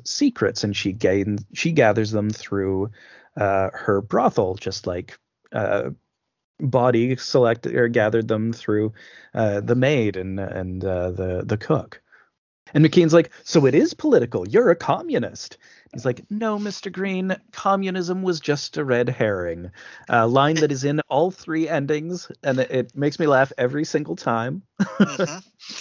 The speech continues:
Speaker 2: Uh, we also have to mention in every single ending that it's not about the, the fusion bomb or whatever.
Speaker 1: Right.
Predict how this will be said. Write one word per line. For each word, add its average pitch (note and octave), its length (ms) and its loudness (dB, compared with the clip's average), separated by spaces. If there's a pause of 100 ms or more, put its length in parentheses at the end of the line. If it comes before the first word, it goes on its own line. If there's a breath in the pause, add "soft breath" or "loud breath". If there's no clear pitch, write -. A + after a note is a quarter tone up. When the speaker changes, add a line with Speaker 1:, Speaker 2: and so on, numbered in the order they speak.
(220 loud breath)
Speaker 2:
Uh, C#3+ 220 4
we C#3+ 100 -4
also C#3+ 320 0
have E3 260 -2
to E3+ 120 -10
mention D#3 340 -6
in C#3 160 -8
every D3+ 240 -2
single C#3+ 360 -4
ending C#3 320 -10
that B2 120 -4
it's A2 240 -4
not A#2+ 280 0
about E3 340 0
the, D3 580 -6
the B2+ 80 -16
fusion D#3 480 -10
bomb G#2+ 280 -2
or G2+ 100 -8
whatever. G#2+ 460 -2 (380)
Speaker 1:
Right. B2+ 240 0